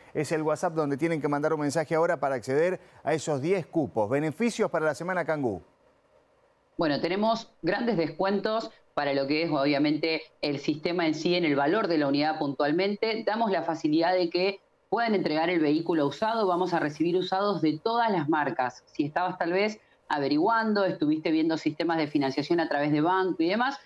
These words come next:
Speaker 2: te invitamos a que tengas en cuenta esto porque tenemos la cuota más baja del mercado.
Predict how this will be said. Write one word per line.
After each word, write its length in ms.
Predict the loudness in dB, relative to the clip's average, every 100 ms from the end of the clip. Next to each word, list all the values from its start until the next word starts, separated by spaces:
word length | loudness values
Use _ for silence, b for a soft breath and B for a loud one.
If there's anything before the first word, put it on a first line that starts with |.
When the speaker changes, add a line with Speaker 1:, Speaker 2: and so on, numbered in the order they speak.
| B B -4
Speaker 2:
te 80 | -2
invitamos 420 | 0 0 0 0
a 80 | 0
que 80 | 0
tengas 320 | 0 0 0
en 140 | 0
cuenta 340 | 0 0 0 -2
esto 320 | -2 -4 -2
porque 240 | 0 0
tenemos 420 | 0 0 0 0
la 220 | 0 0 2
cuota 500 | 2 2 0 -4 -2
más 360 | 0 2 0 -2
baja 300 | -4 -2 0
del 140 | 0
mercado. 680 | 0 0 -2 0 0 0